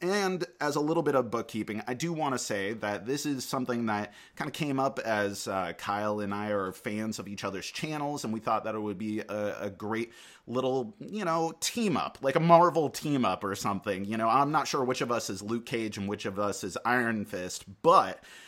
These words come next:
we are doing two videos. We have this one that's going up on the Cardboard Herald, and then we'll have another list that's going to be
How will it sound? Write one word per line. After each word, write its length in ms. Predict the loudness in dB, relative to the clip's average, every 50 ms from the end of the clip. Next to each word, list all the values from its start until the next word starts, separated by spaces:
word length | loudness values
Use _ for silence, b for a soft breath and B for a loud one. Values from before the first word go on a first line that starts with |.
| B B B B -12
we 260 | -8 -6 -2 -2 0
are 160 | 0 0 0
doing 320 | 0 0 0 0 0 -2
two 260 | -2 -4 -4 -4 -4 -2
videos. 560 | -2 -2 -2 0 -2 -2 -2 -4 -4 -6 -8
We 140 | -6 -4 -2
have 260 | -2 -2 -2 -2 -4
this 220 | -4 -4 -4 -2
one 180 | -2 -4 -2 -4
that's 140 | -6 -6 -4
going 300 | -4 -4 -4 -4 -6 -6
up 220 | -4 -6 -4 -4 -2 0
on 200 | 0 0 0 -2
the 60 | 0
Cardboard 380 | 0 0 0 2 0 -2 -2
Herald, 260 | -2 -2 -2 -2 -2 -2
and 100 | -4 -4
then 120 | -2 -2
we'll 160 | -2 -4 -4
have 220 | -4 -4 -4 -4 -4
another 380 | -4 -2 -2 0 0 0 -2
list 380 | -2 0 0 0 0 -2 -4 -6
that's 200 | -6 -6 -6 -6
going 300 | -6 -6 -4 -4 -4 -6
to 120 | -6 -8
be 440 | -10 -8 -8 -6 -4 -4 -4 -4 -6